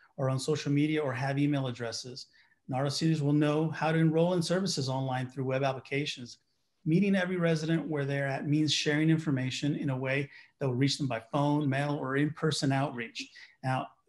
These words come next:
this is the most important part here. What I learned during the, during the emergency was working with the neighborhoods. Uh, the, the partnership that, that we saw District one and the neighborhoods to, to work together, make sure that we were meeting people,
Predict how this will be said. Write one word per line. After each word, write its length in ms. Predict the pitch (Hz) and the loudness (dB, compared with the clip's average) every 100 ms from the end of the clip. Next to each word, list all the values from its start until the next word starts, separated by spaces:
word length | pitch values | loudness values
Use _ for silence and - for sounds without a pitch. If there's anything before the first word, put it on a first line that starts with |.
| 311 | -10
this 260 | 151 170 - | 0 2 2
is 120 | 160 | 0
the 80 | 160 | 2
most 260 | 151 - | 2 2
important 380 | 147 139 170 156 | -4 -2 -2 -2
part 240 | - 160 | -2 0
here. 160 | 151 143 | 2 0
What 160 | 143 151 | 2 2
I 80 | |
learned 400 | 147 147 160 165 160 - - 156 | 2 4 6 6 4 -18 -18 -6
during 360 | 156 165 156 | 2 4 4
the, 360 | 147 143 139 - - 247 - | 4 2 0 -4 -10 -14 -2
during 160 | 165 165 | 4 6
the 80 | 156 | 6
emergency 560 | 139 151 156 156 147 | 8 6 4 0 0
was 160 | 139 120 | 0 -2
working 500 | 120 139 151 151 151 | 2 6 6 6 4
with 140 | 147 | 4
the 80 | 135 | 2
neighborhoods. 600 | 127 139 147 127 123 127 - - - - | 2 2 2 0 0 -4 -14 -20 -20 -10
Uh, 360 | 135 127 127 147 | -4 -2 -4 -4
the, 280 | 131 131 - | -4 -2 -2
the 140 | 131 | -4
partnership 840 | 127 - 156 170 175 - 143 131 - | -6 0 4 4 4 2 0 0 -2
that, 280 | 139 135 - | -2 -2 -4
that 140 | 127 127 | -6 -2
we 100 | 147 | 0
saw 480 | 156 170 151 151 147 - - - | 0 2 2 2 0 -8 -16 -6
District 320 | - 165 160 | -4 -4 0
one 320 | 151 156 151 | 0 2 0
and 160 | 156 135 | 0 0
the 80 | 135 | 4
neighborhoods 640 | 139 165 156 131 123 123 | 4 4 4 2 0 -4
to, 340 | - 139 127 127 - - - | -4 -2 -2 -4 -10 -20 -8
to 100 | 139 | 0
work 260 | 151 165 | 4 4
together, 460 | 160 147 147 165 190 269 330 _ - | 4 2 2 2 -2 -4 -8 _ 2
make 280 | 139 156 | 4 4
sure 180 | 156 165 | 4 2
that 140 | 160 135 | 4 4
we 100 | 143 | 2
were 100 | 135 | 2
meeting 440 | 135 160 175 165 | 4 6 4 2
people, 480 | 170 160 165 170 | 2 0 2 -2